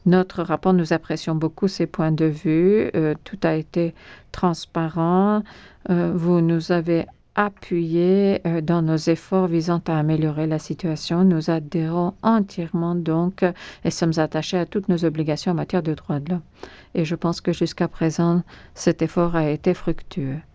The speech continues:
Nous avons pris note de certaines préoccupations qui ont été exprimées. Nous allons, euh, y répondre. Euh, je n'ai pas, bien sûr,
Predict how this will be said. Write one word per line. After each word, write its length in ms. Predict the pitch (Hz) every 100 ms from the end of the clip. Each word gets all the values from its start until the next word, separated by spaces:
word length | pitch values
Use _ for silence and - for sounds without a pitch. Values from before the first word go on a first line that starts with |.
| - - - - -
Nous 160 | 180 160
avons 240 | 156 156
pris 220 | - 170
note 400 | 156 151 185 196
de 160 | 185 160
certaines 400 | - 156 - 156
préoccupations 960 | - 160 143 - - 156 - 165 175 196
qui 180 | 175
ont 60 | 151
été 260 | - 156 156
exprimées. 720 | 147 - 160 156 151 165 233 - - - - - - - - -
Nous 420 | 185 170 170 160 170
allons, 540 | 160 160 160 160 160 -
euh, 220 | 160 - -
y 100 | 180
répondre. 600 | 175 165 170 170 226 202
Euh, 340 | 156 156 151 - 101 - - - - 98
je 180 | 156 160
n'ai 160 | 156
pas, 200 | 151 170
bien 180 | 147 147
sûr, 260 | - 156